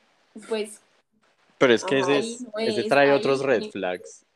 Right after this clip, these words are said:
Speaker 3: Lo que pasa es que ese es de puro de mentalidad de tiburón.
Speaker 1: Pues
Speaker 2: Ese es un
Speaker 1: sí,
Speaker 2: red flag muy
Speaker 1: también.
Speaker 2: grande.
Speaker 1: Red flag si tiene mentalidad de tiburón,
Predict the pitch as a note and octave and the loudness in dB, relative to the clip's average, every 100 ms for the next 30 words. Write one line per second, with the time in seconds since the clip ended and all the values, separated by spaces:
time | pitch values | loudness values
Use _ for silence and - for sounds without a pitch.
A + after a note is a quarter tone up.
0 | _ F#3 F#3+ F#3+ F3+ F#3+ A3 A3 A3+ G3+ | _ -10 -8 -6 -6 -6 -8 -6 -8 -8
1 | G#3 A3 G#3+ G3+ E3+ E3+ F3+ F3+ F3+ E3+ | -8 -8 -4 -2 -2 -6 -12 -12 -10 -10
2 | D3+ E3+ G3+ F#3 D#3 D3 C#3 C#3+ _ _ | -10 -14 -12 -12 -10 -12 -14 -18 _ _
3 | _ _ _ _ _ _ _ C4 A#3+ A3+ | _ _ _ _ _ _ _ -4 -2 -2
4 | G3+ A3 G#3 G#3 A3+ A#3 G3+ G3+ G3 G#3+ | -4 -6 -6 -6 -6 -4 -6 -6 -12 -18
5 | _ _ _ _ - A3 A#3+ C4+ D4+ B3+ | _ _ _ _ -16 -8 -4 -6 -6 -10
6 | C#4 B3 A3 G#3 G#3+ A#3+ A#3 G#3+ G3+ G3 | -10 -16 -16 -14 -14 -14 -12 -12 -12 -14
7 | A3 A3+ G#3+ B3 C4 C4 | -14 -14 -12 -12 -10 -12